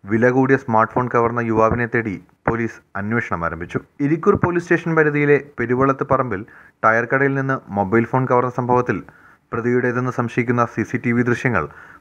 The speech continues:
പോലീസ് പുറത്തുവിട്ടു. ഇതോടെയാണ് അന്വേഷണവും ശക്തമാക്കിയത്.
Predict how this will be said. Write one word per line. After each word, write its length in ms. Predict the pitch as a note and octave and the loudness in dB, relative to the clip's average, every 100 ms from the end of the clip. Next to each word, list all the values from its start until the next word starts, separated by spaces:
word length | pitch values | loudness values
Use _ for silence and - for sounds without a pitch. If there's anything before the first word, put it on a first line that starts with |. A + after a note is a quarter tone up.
| _ | _
പോലീസ് 380 | C3+ C3+ C#3 - _ - | 0 0 0 -6 _ -6
പുറത്തുവിട്ടു. 480 | A#2 A2+ F#2+ F2 - - _ _ _ _ A2 | -4 -2 -2 0 -2 -4 _ _ _ _ -4
ഇതോടെയാണ് 500 | A2 A2 G#2 F#2 A2 C#3 - - | 2 4 4 2 -2 -6 -14 -4
അന്വേഷണവും 600 | G#2+ B2 A#2+ - A#2+ E2+ - | -2 0 0 0 -2 -2 -4
ശക്തമാക്കിയത്. 680 | A2 - G#2 F2+ - G2+ | -4 -2 -2 -2 -2 0